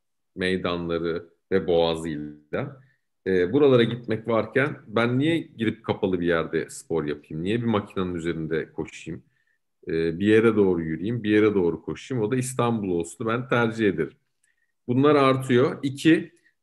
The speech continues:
e, on dört Mart'ta tesislerimizi kapadık. On yedi Mart'ta çok hızlı bir şekilde ilk yapanlardan birisi de olabiliriz. E, Instagram üzerinden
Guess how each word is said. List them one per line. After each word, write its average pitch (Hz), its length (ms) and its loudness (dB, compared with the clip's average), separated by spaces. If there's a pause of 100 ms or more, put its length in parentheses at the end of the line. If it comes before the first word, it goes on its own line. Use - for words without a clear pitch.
(120)
e, 104 200 6
on 147 340 4
dört 135 260 6
Mart'ta 117 420 0
tesislerimizi 120 840 0
kapadık. 131 460 0 (140)
On 143 200 4
yedi 123 280 2
Mart'ta 107 480 -2
çok 160 240 -8
hızlı 117 260 -2
bir 104 40 -4
şekilde 92 500 -6
ilk 127 200 -2
yapanlardan 104 800 -2
birisi 104 260 -8
de 104 40 -4
olabiliriz. 107 680 -2 (600)
E, 95 420 2
Instagram 117 680 -2
üzerinden 98 600 0